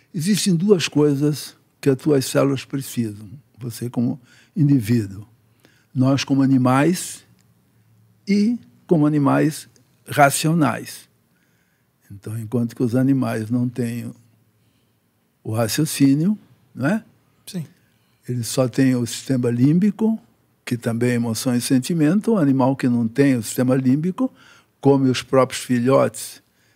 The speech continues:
Speaker 1: Então, aí está a diferença. Mas nós vemos hoje os,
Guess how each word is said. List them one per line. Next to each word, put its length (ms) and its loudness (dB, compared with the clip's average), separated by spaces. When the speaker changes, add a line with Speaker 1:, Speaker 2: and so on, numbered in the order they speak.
Speaker 1:
Então, 200 -16
aí 180 -6
está 260 0
a 40 4
diferença. 800 0
Mas 120 -2
nós 200 2
vemos 380 -2
hoje 280 -2
os, 120 -6